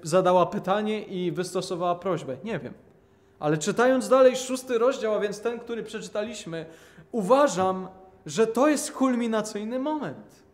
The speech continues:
Punkt kulminacyjny. Skąd ty, Estero, wiedziałaś, że jeszcze musi być szósty rozdział twojej księgi? Skąd wiedziałaś? Post i modlitwa. Trzy dni postu,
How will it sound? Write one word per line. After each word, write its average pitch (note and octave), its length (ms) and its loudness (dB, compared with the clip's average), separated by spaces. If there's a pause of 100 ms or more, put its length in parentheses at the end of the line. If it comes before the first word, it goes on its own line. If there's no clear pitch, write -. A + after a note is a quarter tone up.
(120)
Punkt C#4 300 -2
kulminacyjny. B3 960 -6 (580)
Skąd - 640 2
ty, A#3+ 200 -2
Estero, G#3+ 500 -6
wiedziałaś, D#3+ 760 -12 (580)
że C#3 140 -8
jeszcze E3+ 320 -4
musi E3+ 320 -4
być D#3+ 280 -8
szósty - 420 -4
rozdział C3+ 460 0 (280)
twojej C3 260 -4
księgi? B2 360 -12 (320)
Skąd C#4 360 -10
wiedziałaś? D4 460 -6 (2500)
Post D#3 360 -2
i D#3 60 -8
modlitwa. B2+ 720 -10 (1000)
Trzy - 220 -6
dni D#3+ 200 -2
postu, C#3+ 640 -8